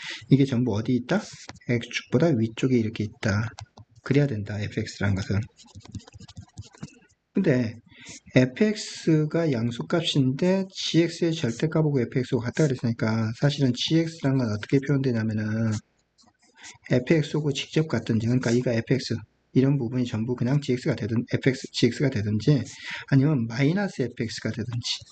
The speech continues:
이게 이제 어딘지 모르지만 어쨌든 이렇게 돼야 될 거예요. 그러니까 이것과 대칭 이렇게 생각할 수 있다 이거죠. 뭘 생각할 수 있냐면 이렇게. 이렇게, 이렇게 대칭의 그래프가 이렇게 있을 거 아니에요, 그죠?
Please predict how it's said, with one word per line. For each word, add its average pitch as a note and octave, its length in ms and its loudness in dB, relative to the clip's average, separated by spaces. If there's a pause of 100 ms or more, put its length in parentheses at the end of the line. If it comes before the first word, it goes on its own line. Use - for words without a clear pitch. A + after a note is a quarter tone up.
(760)
이게 D3+ 240 4
이제 B2+ 160 0
어딘지 C#3 340 2
모르지만 C3+ 360 0
어쨌든 A#2 280 -4
이렇게 B2 140 -2
돼야 A2+ 140 2
될 A#2 120 -8
거예요. A2 160 -10 (720)
그러니까 B2 200 2
이것과 D#3 600 0
대칭 B2 500 0
이렇게 C3 240 -2
생각할 C3 240 2
수 - 120 -16
있다 G2 100 -2
이거죠. G2 200 -6 (1200)
뭘 A#2+ 140 4
생각할 A#2 240 2
수 A2+ 100 -4
있냐면 A2+ 220 2
이렇게. A2+ 240 -6 (2000)
이렇게, C#3 220 -2
이렇게 C3+ 300 2
대칭의 C#3 400 0
그래프가 B2 320 -2
이렇게 A2+ 220 -6
있을 - 160 -8
거 - 80 0
아니에요, A2 160 2
그죠? G#2 200 0